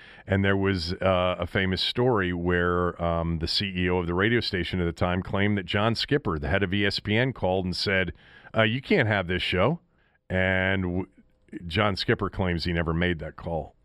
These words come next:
So there is a lot of thought that maybe somebody within the football organization could have <laughs> made that call and fooled, let's be honest, a guy that was pretty foolable.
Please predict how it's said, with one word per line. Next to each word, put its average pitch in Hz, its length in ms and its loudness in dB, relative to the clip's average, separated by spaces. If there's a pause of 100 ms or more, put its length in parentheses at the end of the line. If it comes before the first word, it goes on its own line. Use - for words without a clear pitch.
So - 260 -2
there 87 220 0
is 92 100 0
a 90 80 -2
lot 85 240 0
of 82 80 -4
thought 87 380 -2
that 87 160 -4
maybe 90 320 2
somebody 87 640 -2 (480)
within 92 240 2
the 85 80 -2
football 87 380 -2
organization 82 840 0
could 101 220 0
have 82 340 -2 (240)
<laughs> - 320 -14
made 95 280 2
that - 240 -2
call 247 580 0 (320)
and 165 200 4
fooled, 156 640 2 (240)
let's 139 280 6
be 139 180 6
honest, 131 640 2 (480)
a 139 120 6
guy 131 280 6
that 123 140 2
was 120 220 0 (260)
pretty 160 280 8
foolable. 110 600 2